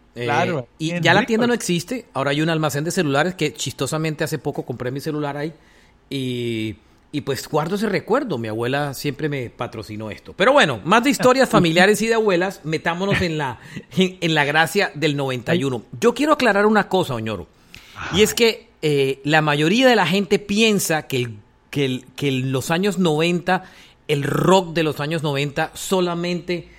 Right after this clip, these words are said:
Speaker 1: eh, giró alrededor del grunge, y eso es una
Speaker 2: Correcto.
Speaker 1: gran mentira.
Speaker 2: Cierto.
Speaker 1: Eh,
Speaker 2: Empty.
Speaker 1: porque
Speaker 2: Empty.
Speaker 1: no solamente habían todavía coletazos del hard rock o del gl-, o del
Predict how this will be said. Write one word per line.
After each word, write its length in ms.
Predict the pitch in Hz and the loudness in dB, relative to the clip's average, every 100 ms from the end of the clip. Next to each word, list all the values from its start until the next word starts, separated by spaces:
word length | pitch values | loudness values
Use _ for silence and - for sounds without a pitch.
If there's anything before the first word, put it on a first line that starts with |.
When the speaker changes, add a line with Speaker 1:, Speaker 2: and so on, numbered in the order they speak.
| - - - | -20 -20 -8
Speaker 1:
eh, 280 | 120 120 117 | -4 -2 -4
giró 380 | - 156 147 151 | -4 0 2 4
alrededor 540 | 156 156 131 127 131 143 | 2 2 0 0 0 0
del 160 | 143 | 0
grunge, 380 | 131 139 139 - - | 0 -2 -2 -6 -8
y 180 | 151 | -4
eso 200 | 143 - | -2 -4
es 60 | 151 | -6
una 100 | 143 | -4
Speaker 2:
Correcto. 140 | 135 135 | 0 0
Speaker 1:
gran 160 | 113 | 0
mentira. 520 | 117 123 151 160 110 - _ _ - | -4 -6 -4 -2 -4 -8 _ _ -16
Speaker 2:
Cierto. 260 | - 107 104 | -6 -6 -4
Speaker 1:
Eh, 240 | 110 131 202 | 0 4 4
Speaker 2:
Empty. 220 | 254 285 _ _ | 2 -10 _ _
Speaker 1:
porque 280 | 170 165 160 | 0 2 2
Speaker 2:
Empty. 80 | 156 | 2
Speaker 1:
no 80 | 185 | 4
solamente 800 | 254 254 233 220 226 247 240 - _ - | 4 4 4 4 2 0 -2 -6 _ 0
habían 420 | 135 202 262 247 | 2 4 4 4
todavía 640 | 220 165 160 180 190 190 - - - - | 2 4 2 2 0 -2 -10 -20 -20 -2
coletazos 800 | 156 139 135 175 175 202 196 - 113 | 2 2 2 2 2 0 -4 -6 -4
del 180 | 131 | -2
hard 180 | 135 139 | 0 -2
rock 460 | 139 139 175 170 - | 0 4 4 4 -4
o 120 | 120 117 | -4 -2
del 320 | 113 110 98 | -2 -4 -4
gl-, 180 | 127 - | -4 -2
o 120 | 127 | 0
del 480 | 117 113 110 110 | 0 0 0 0